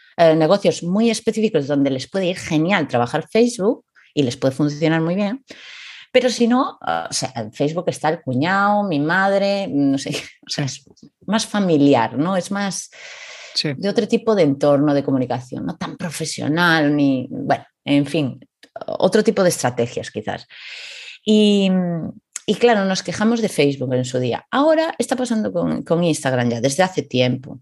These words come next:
Speaker 1: un poco lo mismo. Pues ya no hay esa conversación, porque al principio había mucha conversación entre personas, a-, se
Speaker 2: Sí.
Speaker 1: socializaba y se perdió con los anuncios, las cosas rápidas, etcétera, etcétera.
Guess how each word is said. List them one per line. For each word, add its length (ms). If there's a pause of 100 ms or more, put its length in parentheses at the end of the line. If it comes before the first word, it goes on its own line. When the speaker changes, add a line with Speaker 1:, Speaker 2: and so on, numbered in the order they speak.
(100)
Speaker 1:
un 100
poco 220
lo 120
mismo. 540 (180)
Pues 240
ya 100
no 200
hay 240
esa 160
conversación, 580
porque 220
al 80
principio 420
había 180
mucha 240
conversación 680
entre 180
personas, 600
a-, 200
se 160
Speaker 2:
Sí. 80
Speaker 1:
socializaba 880 (1000)
y 240
se 200
perdió 760
con 160
los 220
anuncios, 800
las 160
cosas 380
rápidas, 800 (320)
etcétera, 500
etcétera. 440